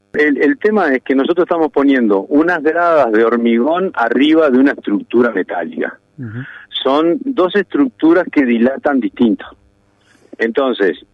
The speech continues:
Speaker 1: es normal que con estos soles impresionantes que hubo, él pueda haber una pequeña dilatación que someta a las juntas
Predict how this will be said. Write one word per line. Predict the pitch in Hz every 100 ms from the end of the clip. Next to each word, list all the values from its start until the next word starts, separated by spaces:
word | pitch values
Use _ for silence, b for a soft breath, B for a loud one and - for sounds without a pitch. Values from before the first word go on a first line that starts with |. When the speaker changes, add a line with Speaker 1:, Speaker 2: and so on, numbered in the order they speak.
| _
Speaker 1:
es | 151 143
normal | 151 147 143 165 151 113
que | 101
con | 90 101
estos | 110 - - -
soles | 135 143 135 -
impresionantes | 117 104 113 120 131 127 113
que | - 147
hubo, | 156 127 143 - _ B B B B _
él | - 165 170 156 -
pueda | 156 185 170
haber | 156 160 147
una | 123
pequeña | 123 123 143
dilatación | 143 147 143 - 151 160 151
que | 151
someta | - 123 147 151 117 107
a |
las | 120
juntas | - 156 156 151 165